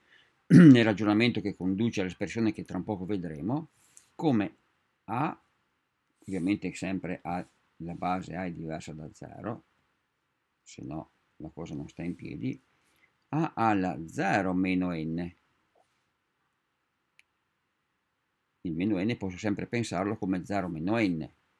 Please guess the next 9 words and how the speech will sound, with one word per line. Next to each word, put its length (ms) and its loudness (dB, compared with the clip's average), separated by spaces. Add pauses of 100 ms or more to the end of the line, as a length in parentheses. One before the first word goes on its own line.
(760)
e 180 -2
quindi 540 2 (320)
avendo 720 2 (240)
una 300 2
differenza 580 0
tra 260 -8
zero 220 0
ed 120 -2
n, 420 -2